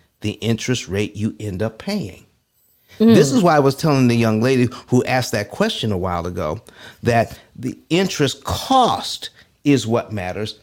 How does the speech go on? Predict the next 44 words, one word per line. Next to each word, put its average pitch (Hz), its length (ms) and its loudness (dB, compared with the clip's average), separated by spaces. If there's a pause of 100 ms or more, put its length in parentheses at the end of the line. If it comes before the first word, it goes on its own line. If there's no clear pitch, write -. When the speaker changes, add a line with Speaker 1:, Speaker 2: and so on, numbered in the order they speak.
Speaker 1:
not 135 460 0
interest 160 460 -2
rate. 107 480 -2 (360)
Let 180 140 4
me 311 120 6
show 240 200 2
you 180 160 4
what 151 220 4
interest 143 400 -2
rate 139 300 0
will 101 120 -6
do, 101 240 -6
'cause 117 300 -6
interest 165 360 0
rate 143 220 2
is 110 120 0
a 104 60 -2
liar. 76 440 -6 (340)
Okay? 175 380 -2 (380)
Speaker 2:
Okay. 196 500 2 (320)
Speaker 1:
All 117 80 0
right. 123 160 2
So 131 160 0
now 127 340 0 (240)
I 139 100 0
have 135 140 0
a 117 80 4
half 185 260 0
a 202 60 4
million 180 320 4
dollar 151 280 4
loan. 92 340 -2
Okay. 147 420 -2 (220)
I 110 60 0
have 120 120 4
a 120 60 4
half 160 220 2
a 175 40 -2
million 175 280 2
dollar 160 200 2
mortgage 113 520 0 (480)
at 160 320 -2
three 156 240 4
percent. 127 480 -4